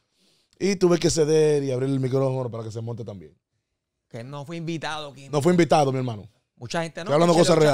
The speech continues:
Speaker 1: reales.
Speaker 2: Chelo Cachagua invitó a
Speaker 1: Llegó,
Speaker 2: Químico.
Speaker 1: mierda, Chelo, y tengo que estar ahí obligado, loco. No, no me dejes afuera. Así. Y yo nunca he sido así, ¿sabes? Pero, eh, hay gente así.
Speaker 2: Ahí está el productor, le abre el micrófono ahí, pues, que tire sus barras ahí.
Speaker 1: Ah, está bien, vamos a montarlo. Lo
Speaker 2: Ah.
Speaker 1: montamos. Y así también fue con el video.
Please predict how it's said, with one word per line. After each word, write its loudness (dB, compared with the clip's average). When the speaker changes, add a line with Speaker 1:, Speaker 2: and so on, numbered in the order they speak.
Speaker 1:
reales. -12
Speaker 2:
Chelo -10
Cachagua -12
invitó -12
a -6
Speaker 1:
Llegó, 8
Speaker 2:
Químico. 10
Speaker 1:
mierda, 8
Chelo, 8
y 2
tengo 6
que 8
estar 4
ahí 8
obligado, 8
loco. 8
No, 10
no 8
me 6
dejes 8
afuera. 8
Así. -6
Y -10
yo -2
nunca -6
he -12
sido -12
así, -18
¿sabes? -20
Pero, -6
eh, -10
hay -8
gente -6
así. -12
Speaker 2:
Ahí -14
está -8
el -8
productor, -14
le -12
abre -14
el -16
micrófono -16
ahí, -14
pues, -14
que -18
tire -10
sus -12
barras -10
ahí. -20
Speaker 1:
Ah, -14
está -8
bien, -8
vamos -8
a -6
montarlo. -4
Lo -20
Speaker 2:
Ah. -10
Speaker 1:
montamos. -4
Y -8
así -8
también -10
fue -8
con -8
el -10
video. -12